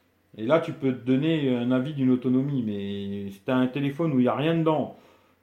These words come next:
et tu testes l'autonomie, et juste tu lances des vidéos sur YouTube, ça donne pas l'autonomie d'un téléphone. C'est mon avis, quoi. Euh, franchement, trop de modèles chez Samsung.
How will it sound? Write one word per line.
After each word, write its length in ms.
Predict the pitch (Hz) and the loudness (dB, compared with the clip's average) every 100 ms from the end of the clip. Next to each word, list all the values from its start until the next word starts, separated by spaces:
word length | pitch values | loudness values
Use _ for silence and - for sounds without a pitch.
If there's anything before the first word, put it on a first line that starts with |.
| _ | _
et 60 | 104 | -20
tu 120 | - | -10
testes 260 | 151 151 - | -6 -4 -4
l'autonomie, 560 | 135 143 139 156 170 | -4 0 0 0 0
et 80 | 143 | -2
juste 200 | 135 160 | -2 -6
tu 80 | 147 | -4
lances 220 | 147 123 | -2 -2
des 100 | 135 | -2
vidéos 400 | 131 127 147 151 | -2 -4 -2 -2
sur 220 | 143 135 | -2 0
YouTube, 380 | 131 127 175 170 | 0 0 -4 -6
ça 160 | - 110 | -6 -6
donne 200 | 117 113 | -4 -4
pas 120 | 139 | -2
l'autonomie 480 | 131 127 120 127 127 | -2 -2 -2 -2 -2
d'un 100 | 110 | -6
téléphone. 540 | 110 107 107 95 90 - _ - | -4 -6 -6 -12 -14 -18 _ -8
C'est 60 | |
mon 160 | 120 131 | -4 0
avis, 220 | 135 139 | 0 -2
quoi. 180 | 131 - - _ _ _ _ _ _ - - - - - - - - - - - - | -8 -12 -14 _ _ _ _ _ _ -20 -20 -20 -20 -20 -20 -20 -20 -20 -20 -20 -4
Euh, 240 | 135 147 147 | 2 4 4
franchement, 500 | - 190 202 208 214 | 2 -2 2 2 2
trop 220 | - 190 | 2 2
de 60 | |
modèles 280 | 185 175 190 | 4 6 6
chez 200 | 185 165 | 4 -2
Samsung. 720 | 160 156 147 156 135 117 104 | -2 -2 -2 -2 0 0 -2